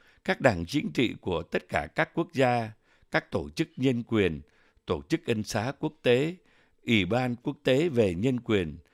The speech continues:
và mọi tổ chức quan tâm đặc biệt đến độc lập, tự do và nhân quyền ở Việt Nam.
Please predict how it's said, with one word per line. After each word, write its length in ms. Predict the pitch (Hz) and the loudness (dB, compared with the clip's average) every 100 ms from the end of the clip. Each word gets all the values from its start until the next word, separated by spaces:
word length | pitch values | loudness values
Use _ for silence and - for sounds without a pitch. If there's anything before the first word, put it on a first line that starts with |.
| _ _ | _ _
và 120 | 104 | 2
mọi 200 | 101 107 - | 2 0 -2
tổ 240 | 104 80 73 | -2 -2 -2
chức 160 | 160 170 | -4 -2
quan 220 | - 123 | 0 0
tâm 300 | 110 123 117 | 2 0 0
đặc 160 | 107 - | -4 -2
biệt 220 | 107 90 - | 0 -2 -2
đến 220 | 104 127 | -2 0
độc 200 | 110 - | -2 -2
lập, 220 | 101 90 - _ _ | -2 -2 -4 _ _
tự 160 | 107 90 101 | -4 -2 2
do 320 | 123 123 117 - | 4 4 -2 -10
và 280 | 87 98 82 | -2 0 0
nhân 240 | 87 120 113 | -2 -4 -2
quyền 320 | 107 82 87 | -2 -2 -4
ở 300 | 90 76 73 | -4 -4 -6
Việt 280 | 85 80 107 | -6 -4 -2
Nam. 360 | 110 107 95 | -2 -4 -6